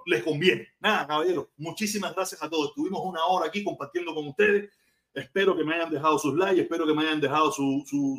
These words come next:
su, su, sus likes, sus likes, sus likes. Lo único que le pido, por favor, ayúdenme con los likes. Yo sé que me están mirando poquita gente. Mira, mira, mira, mira, mira, mira. A última hora, gracias, Alexander Pérez. Gracias, Alexander Pérez. Golazo, golazo, golazo. Alexander Pérez a última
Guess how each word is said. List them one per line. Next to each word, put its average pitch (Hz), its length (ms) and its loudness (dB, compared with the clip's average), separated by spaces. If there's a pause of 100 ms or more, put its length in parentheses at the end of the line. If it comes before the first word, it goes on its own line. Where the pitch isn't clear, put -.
su, 131 440 -6 (240)
su, 143 240 -2
sus 135 160 -2
likes, 247 220 4
sus 311 140 -2
likes, 226 180 2
sus 202 120 0
likes. 285 160 2
Lo 208 80 8
único 240 180 6
que 233 100 4
le 226 60 6
pido, 254 400 2
por - 120 -16
favor, 208 300 -4 (100)
ayúdenme 208 380 0
con 214 120 0
los 202 120 6
likes. 254 220 0
Yo 135 80 -6
sé 190 120 -2
que 190 80 2
me 180 60 -6
están 202 180 0
mirando 202 260 10
poquita 190 300 4
gente. 233 280 2 (280)
Mira, 440 360 12
mira, 523 220 12 (160)
mira, 539 120 0 (140)
mira, 508 220 -2
mira, - 180 -20
mira. - 140 -20 (240)
A 247 140 10
última 294 500 10
hora, 262 220 10
gracias, 285 400 6
Alexander 262 560 6
Pérez. - 160 0 (520)
Gracias, 262 280 -6
Alexander 254 280 2
Pérez. 262 420 2 (340)
Golazo, 247 1800 12
golazo, 226 680 8
golazo. 233 560 4
Alexander 233 560 6
Pérez 247 260 4
a 214 60 -2
última 220 400 -2